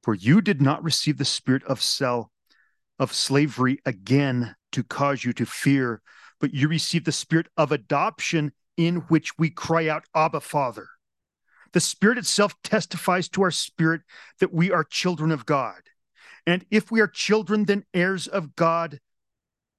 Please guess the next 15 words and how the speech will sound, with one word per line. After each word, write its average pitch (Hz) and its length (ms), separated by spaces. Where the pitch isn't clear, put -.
co-heirs 185 720
with 160 160
Christ, - 600
if 175 160
indeed 170 480
we 214 100
suffer 208 380
jointly 175 460
with 180 240
him, 156 340
so 160 280
that 156 200
we 156 480
may 143 380
also 139 680